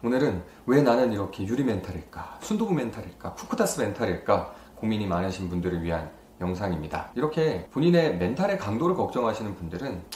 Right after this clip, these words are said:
흔히 "아, 나는 왜 이렇게 멘탈이 약하게 타고났을까? 나는 선천적으로 멘탈 자체가 물렁 멘탈인 게 분명해"라는 핑계를 많이 찾곤 하십니다. 아, 제가 핑계라고 표현하기는 했지만 저는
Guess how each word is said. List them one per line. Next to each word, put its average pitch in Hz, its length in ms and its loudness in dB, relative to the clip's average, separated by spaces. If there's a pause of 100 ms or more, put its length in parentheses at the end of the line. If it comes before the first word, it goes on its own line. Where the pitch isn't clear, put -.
(120)
흔히 127 400 -2
"아, 110 140 -8
나는 110 260 2
왜 95 100 0
이렇게 104 260 -2
멘탈이 90 360 -2
약하게 - 420 -4
타고났을까? - 840 -10 (340)
나는 131 220 4
선천적으로 151 840 2
멘탈 120 300 0
자체가 104 460 -4
물렁 113 260 -2
멘탈인 98 360 -4
게 92 120 -4
분명해"라는 95 600 -2
핑계를 156 360 2
많이 82 380 0
찾곤 131 300 -2
하십니다. 113 460 -4 (580)
아, 92 60 -4
제가 - 460 2 (260)
핑계라고 180 600 2
표현하기는 131 540 2
했지만 143 580 0
저는 147 400 2